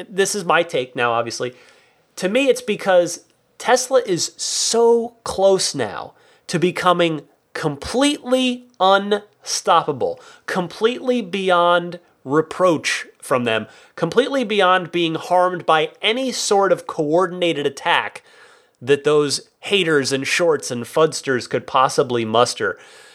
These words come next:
They are, in my opinion, desperate, and I think Elon knows it, and I think he's having a bit of fun with them,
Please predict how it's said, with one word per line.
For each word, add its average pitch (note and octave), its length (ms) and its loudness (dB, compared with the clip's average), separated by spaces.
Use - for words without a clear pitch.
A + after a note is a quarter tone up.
They F3+ 340 0
are, E3 320 2
in D3+ 140 -4
my C#3+ 220 2
opinion, C#3 640 -4
desperate, A2 640 -2
and B2 140 -4
I C#3+ 160 2
think C#3 260 -2
Elon C3 540 0
knows E3+ 340 0
it, A#2 320 -2
and B2+ 360 -2
I C3+ 100 2
think C3+ 240 -4
he's C#3+ 200 -8
having A#2 260 -2
a A2+ 40 -6
bit G#2+ 140 0
of G2+ 80 -2
fun G3+ 320 0
with D3 200 2
them, G#2+ 320 0